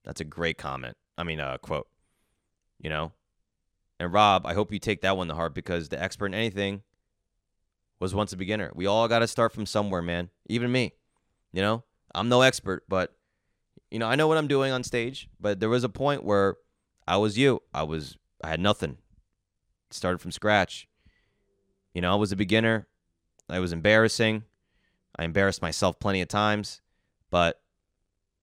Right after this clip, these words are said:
you gotta start somewhere, man. And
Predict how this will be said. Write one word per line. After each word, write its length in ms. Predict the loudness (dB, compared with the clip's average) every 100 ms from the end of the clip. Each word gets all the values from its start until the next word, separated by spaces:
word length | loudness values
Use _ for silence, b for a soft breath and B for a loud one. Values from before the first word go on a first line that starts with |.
| _
you 60 | -8
gotta 260 | 0 2 2
start 280 | -2 -4
somewhere, 320 | -2 -4 -4 -6
man. 320 | -6 -6 -10 _ _ _ _ -8
And 560 | -4 -2 -4 -6 -10